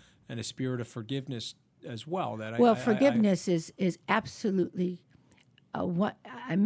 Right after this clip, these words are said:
Speaker 2: I had to learn that later. Um, but forgiveness is something you cannot,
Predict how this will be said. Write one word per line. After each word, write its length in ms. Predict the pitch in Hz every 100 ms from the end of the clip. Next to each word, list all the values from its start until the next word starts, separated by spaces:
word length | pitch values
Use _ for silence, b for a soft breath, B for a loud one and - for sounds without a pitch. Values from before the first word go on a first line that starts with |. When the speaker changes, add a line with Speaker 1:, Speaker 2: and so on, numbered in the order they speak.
| -
Speaker 2:
I 120 | 214 202
had 300 | 196 214 214
to 40 |
learn 360 | 214 214 196 190
that 240 | 190 180 - _
later. 420 | 165 147 - - _ _ b b b b b -
Um, 680 | 165 170 165 170 160 180 262 b b b b b _
but 380 | 196 175 185 - _ _ _ _
forgiveness 760 | - 196 165 233 240 240 233
is 200 | - 185
something 520 | - 175 165 175 160
you 200 | - 175
cannot, 760 | 180 - 202 185 185 165 - -